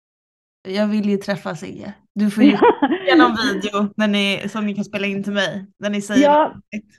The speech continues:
Speaker 2: det ska jag, jag ska skicka något riktigt så härligt på honom. Sen finns det ju, alltså det,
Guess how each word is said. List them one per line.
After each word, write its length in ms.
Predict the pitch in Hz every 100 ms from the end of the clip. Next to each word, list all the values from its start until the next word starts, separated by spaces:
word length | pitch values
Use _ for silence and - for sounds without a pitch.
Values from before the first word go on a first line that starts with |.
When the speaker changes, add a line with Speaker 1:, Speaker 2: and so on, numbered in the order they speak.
| _ _
Speaker 2:
det 240 | 269 269 269
ska 140 | 285
jag, 280 | 269 262 254
jag 80 | 254
ska 140 | 277
skicka 340 | 254 233 202
något 160 | 180 175
riktigt 400 | 170 170 - 165
så 80 | 165
härligt 560 | 170 160 165 - - _ _
på 100 | -
honom. 500 | - 147 135 170 202 _ _ _ _ _ -
Sen 160 | 285 247
finns 360 | 285 254 233 -
det 80 | 247
ju, 360 | 240 233 226 - _ _ _ _ _ _ _ _ _ _ _ _ _ -
alltså 260 | 240 -
det, 200 | 220 254